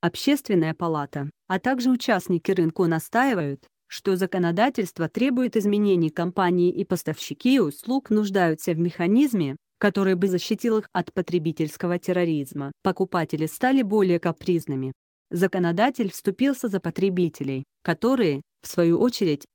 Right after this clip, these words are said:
стали придирчиво относиться ко всем мелочам, отмечает гендиректор пфа Development Людмила Каган.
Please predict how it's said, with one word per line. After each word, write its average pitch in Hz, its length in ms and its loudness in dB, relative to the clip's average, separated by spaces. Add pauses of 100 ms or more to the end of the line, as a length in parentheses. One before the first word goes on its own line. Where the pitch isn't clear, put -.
(120)
стали 190 380 2
придирчиво 180 680 -2
относиться 175 560 -2
ко 202 140 -4
всем 165 240 0
мелочам, 160 680 0 (180)
отмечает 175 600 0
гендиректор 175 680 0
пфа 156 320 -4
Development 180 760 0
Людмила 160 480 -2
Каган. 147 480 -2